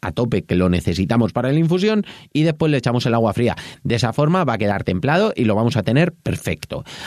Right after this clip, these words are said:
Ahí, ¿qué vamos a hacer? Poner los ingredientes líquidos en un bol. ¿Por qué? Porque vamos a echar el, eh, lo que es el aceite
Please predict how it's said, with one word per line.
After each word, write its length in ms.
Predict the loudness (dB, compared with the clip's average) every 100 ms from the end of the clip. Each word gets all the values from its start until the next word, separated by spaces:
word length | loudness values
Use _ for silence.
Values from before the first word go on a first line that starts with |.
| -6
Ahí, 240 | -2 0
¿qué 140 | 0 0
vamos 240 | 2 0
a 40 | -2
hacer? 260 | -2 -4
Poner 500 | -6 -2 2 2 2 0
los 240 | -2 0
ingredientes 580 | 0 2 2 2 2 0
líquidos 460 | 0 0 0 2
en 100 | 2
un 140 | 2 2
bol. 240 | 0 -4 -10 -20 -18 -6
¿Por 140 | -4
qué? 160 | 0 -2
Porque 520 | 0 -2 0 -2 -4
vamos 480 | -4 0 2 2 0
a 60 | 0
echar 380 | 0 -2 -4 -8 _ -2
el, 160 | 0
eh, 440 | 2 2 2 2 0
lo 180 | 0 0
que 80 | 0
es 100 | 0
el 100 | -2
aceite 520 | 0 -2 0 0 0